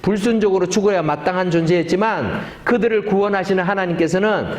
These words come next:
당신의 구원의 방법에 순종하기만 하면, 순종해서 장대에 높이 달린 이 구리 노뱀을, 구리뱀을 보기만 하면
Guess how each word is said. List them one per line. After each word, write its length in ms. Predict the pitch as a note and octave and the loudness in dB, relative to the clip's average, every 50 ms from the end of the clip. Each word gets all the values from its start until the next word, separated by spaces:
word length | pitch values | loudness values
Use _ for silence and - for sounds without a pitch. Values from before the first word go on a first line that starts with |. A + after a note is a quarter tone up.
| - - - - - - - - - - - - - - - - | -10 -12 -14 -16 -18 -14 -12 -12 -14 -14 -18 -20 -20 -20 -20 -6
당신의 580 | - F3 F#3 G3 G#3+ F3+ A3+ B3 B3+ B3 A#3+ B3 | -2 -2 0 0 0 0 2 2 2 2 0 0
구원의 540 | - F#3+ F#3+ G#3 A3 A3+ A3 G#3+ G#3 G#3 G#3+ | 0 2 2 2 2 2 2 2 2 2 0
방법에 500 | F3 F3+ G3+ G#3 G3+ G3+ F#3+ F#3 G3 F#3 | 0 0 0 0 0 0 2 2 0 0
순종하기만 1080 | F#3+ - - C4 A#3 B3 B3 G#3+ A#3+ A#3 A#3 A#3 A3+ A3+ A#3 A#3 G#3 C4+ C4+ B3+ G#3 F3 | -2 -2 0 2 2 2 2 2 2 0 0 0 -2 -2 -2 -2 0 0 0 0 -2 -2
하면, 260 | D3 A2 G2 E2 C#2+ - - - - | -2 -2 -4 -4 -4 -6 -10 -14 -10
순종해서 1080 | - - - C4 B3+ B3 A#3 B3+ A#3+ A#3 A3+ G#3 A3+ A3 A3 G#3+ G#3+ G#3+ G#3+ A3 G#3+ - - | -8 -2 0 2 2 2 2 2 0 0 -2 0 0 0 0 0 -2 -4 -6 -8 -10 -8 -4
장대에 500 | - A3 A3+ A#3+ A3 A#3 A#3 A#3 A3+ A3 | -4 -2 -2 -2 0 0 2 2 2 2
높이 480 | G#3+ A3 A3+ A#3 A#3+ B3 A#3+ B3 B3 | 2 2 2 4 2 2 2 0 0
달린 420 | A3 A3+ A3 A3 A3 A3+ A3+ G#3+ G3+ | 2 2 0 2 2 2 2 2 2
이 440 | A3 A3+ A#3 A#3 A#3+ A#3 A#3+ - - - - - - _ _ | 2 2 2 2 0 -2 -4 -8 -14 -20 -20 -20 -20 _ _
구리 300 | _ - A#3+ A#3 A3+ A3+ | _ -2 0 2 2 2
노뱀을, 800 | G#3+ G#3 G#3 G3+ G#3 - G#3+ G#3+ G#3+ G#3+ G#3+ G#3 G#3 G#3 A3 G3+ - | 2 2 0 0 0 -2 -2 0 0 0 0 0 0 -2 -6 -8 -4
구리뱀을 640 | - A#3 A3 A3+ F#3 G#3+ G#3 G#3 G#3+ G#3+ G#3 G#3+ - | 0 0 0 2 2 0 0 2 2 2 0 0 0
보기만 480 | F#3+ F#3 F#3 G3 C#4+ C#4+ C#4 B3 G#3 | -2 -2 0 0 0 0 0 -2 -2
하면 360 | F#3 F3 E3 D3+ A2 F2 D#2 | -2 -4 -4 -4 -6 -8 -10